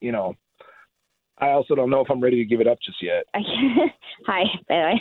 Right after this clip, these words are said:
Speaker 2: way. I get it. Like,
Speaker 1: <laughs>
Speaker 2: um,
Speaker 1: Hey, how's it going?
Speaker 2: like, hi. Like, it's like, yeah,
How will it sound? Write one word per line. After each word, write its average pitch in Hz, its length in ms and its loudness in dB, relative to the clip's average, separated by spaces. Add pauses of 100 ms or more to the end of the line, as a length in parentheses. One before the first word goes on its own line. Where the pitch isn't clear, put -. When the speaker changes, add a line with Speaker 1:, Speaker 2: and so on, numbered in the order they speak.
(340)
Speaker 2:
way. 294 100 -4
I 175 100 2
get 277 180 2
it. 190 220 2
Like, 196 160 2
Speaker 1:
<laughs> 196 80 2
Speaker 2:
um, 180 400 -2
Speaker 1:
Hey, 170 220 2
how's 113 180 -2
it - 80 -20
going? 104 240 -10 (140)
Speaker 2:
like, 202 260 2 (380)
hi. 196 260 -2 (920)
Like, 247 160 0
it's 285 240 2
like, 277 180 2
yeah, 208 220 2